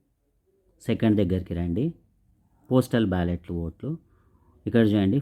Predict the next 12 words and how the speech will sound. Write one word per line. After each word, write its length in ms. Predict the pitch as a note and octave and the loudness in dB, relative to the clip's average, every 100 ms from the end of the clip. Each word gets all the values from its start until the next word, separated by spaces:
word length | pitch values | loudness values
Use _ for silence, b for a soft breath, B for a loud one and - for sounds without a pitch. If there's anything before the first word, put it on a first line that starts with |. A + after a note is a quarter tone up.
| - | -2
ఫస్ట్ 220 | A2+ - - | -4 -4 -2
క్యాండిడేట్కు 460 | B2 A#2+ A#2 - A2+ | 2 2 0 -2 0
మూడు 140 | A2 A2 | 2 2
వచ్చినాయి, 260 | G#2+ - B2+ | -2 -4 -4
సెకండ్ 260 | A2+ G#2+ G#2 | -4 -4 -4
క్యాండిడేట్ 340 | G#2+ G#2+ A2 G#2 G2+ | -2 -2 -2 -2 -2
నాలుగు, 240 | G2 G2+ C#3+ - | 0 -2 -4 -2
థర్డ్ 220 | G2 G2+ G2+ | -2 -2 -2
క్యాండిడేట్కు 480 | G2 F#2 F2+ - F3 C4+ - - - - _ - - | -2 -2 -4 -2 -2 -2 -10 -20 -20 -20 _ -20 -8
ఎన్ని 120 | A2+ G#2 | -2 0
రావడం 220 | G2+ F#2+ | 0 0
జరిగింది? 220 | G2 D#3+ | 0 -2